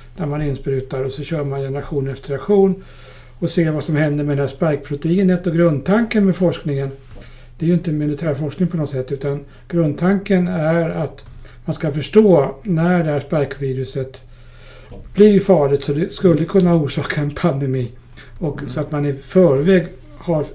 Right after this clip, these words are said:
Speaker 1: har ett vaccin färdigt. Och det här är
Speaker 2: Mm.
Speaker 1: alltså,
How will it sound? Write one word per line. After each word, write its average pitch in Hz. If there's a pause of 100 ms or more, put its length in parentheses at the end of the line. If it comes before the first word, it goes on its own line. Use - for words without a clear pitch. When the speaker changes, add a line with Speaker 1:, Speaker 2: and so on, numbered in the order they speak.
Speaker 1:
har 147
ett 147
vaccin 135
färdigt. 147 (400)
Och -
det 151
här 156
är 175
Speaker 2:
Mm. 165
Speaker 1:
alltså, 143